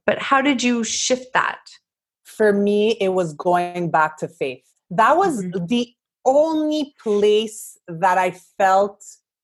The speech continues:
Speaker 2: like that could resolve those feelings.
Speaker 1: Mm-hmm.
Speaker 2: For me, it was, "Okay, I can't have this.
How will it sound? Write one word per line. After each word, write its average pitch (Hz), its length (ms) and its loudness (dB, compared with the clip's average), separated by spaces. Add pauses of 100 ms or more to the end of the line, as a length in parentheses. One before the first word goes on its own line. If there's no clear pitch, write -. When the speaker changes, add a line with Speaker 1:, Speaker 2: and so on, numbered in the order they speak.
Speaker 2:
like 190 360 -2
that 170 200 0
could 190 140 -4
resolve 185 760 2
those 165 220 -4
feelings. 147 880 -10 (140)
Speaker 1:
Mm-hmm. 175 240 -10 (180)
Speaker 2:
For 220 200 -2
me, 247 200 0
it 311 140 2
was, 196 640 2 (880)
"Okay, 190 400 0 (960)
I 180 160 2
can't 208 340 -2
have 160 300 0
this. 185 340 -2